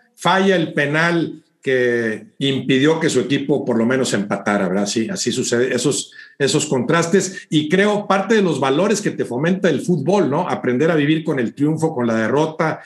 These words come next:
estar más estable, entender que tienes un tiempo para cumplir con tus objetivos, como la vida también, es un tiempo que se nos otorga, aunque en el caso de la vida no sepamos cuánto va a durar.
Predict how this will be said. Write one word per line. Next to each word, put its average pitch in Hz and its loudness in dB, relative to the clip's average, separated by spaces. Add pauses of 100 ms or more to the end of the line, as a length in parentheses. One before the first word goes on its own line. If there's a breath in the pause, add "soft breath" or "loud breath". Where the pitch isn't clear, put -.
(160 loud breath)
estar 143 0
más 143 0
estable, 151 0 (180 loud breath)
entender 147 0
que - 2
tienes 175 -2
un 180 0
tiempo 170 0 (260 loud breath)
para 131 0
cumplir 151 0
con 175 2
tus 143 0
objetivos, 170 0
como 131 0
la 123 2
vida 233 2
también, 185 0
es 151 -4
un 180 0
tiempo 180 0
que 156 -2
se 127 -2
nos 117 -2
otorga, 208 0 (140)
aunque 139 0
en 139 2
el 131 2
caso 147 2
de 190 6
la 143 2
vida 170 2
no 165 -2
sepamos 160 -2
cuánto 151 0
va 143 2
a 143 2
durar. 165 0